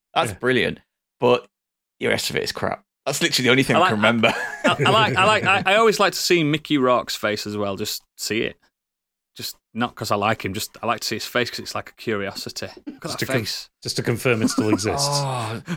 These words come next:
Speaker 1: Then they had Bruce Willis
Speaker 3: <laughs> The
Speaker 1: and
Speaker 3: face.
Speaker 1: Arnie in together, didn't they? And
Speaker 2: They
Speaker 1: Bruce
Speaker 2: did.
Speaker 3: Yeah, Bruce
Speaker 1: Willis
Speaker 3: Willis is not gonna be in the next one, is he?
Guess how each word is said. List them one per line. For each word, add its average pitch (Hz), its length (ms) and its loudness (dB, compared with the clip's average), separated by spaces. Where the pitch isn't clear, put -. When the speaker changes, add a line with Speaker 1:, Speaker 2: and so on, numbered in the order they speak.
Speaker 1:
Then 170 140 2
they 196 80 6
had 190 160 6
Bruce - 260 4
Willis 143 400 6
Speaker 3:
<laughs> - 0 -
The 294 60 2
Speaker 1:
and 262 140 4
Speaker 3:
face. - 480 0
Speaker 1:
Arnie 131 320 6
in 110 100 2
together, 120 380 4
didn't 120 220 2
they? 107 200 2
And 113 160 -2
Speaker 2:
They 120 40 -2
Speaker 1:
Bruce 135 100 4
Speaker 2:
did. - 80 6
Speaker 3:
Yeah, - 60 6
Bruce 147 40 0
Speaker 1:
Willis 135 200 8
Speaker 3:
Willis 214 180 6
is 147 60 2
not 151 100 6
gonna 139 100 4
be 135 80 4
in 120 80 0
the 123 60 4
next 131 180 2
one, 165 120 4
is 247 140 4
he? 156 100 6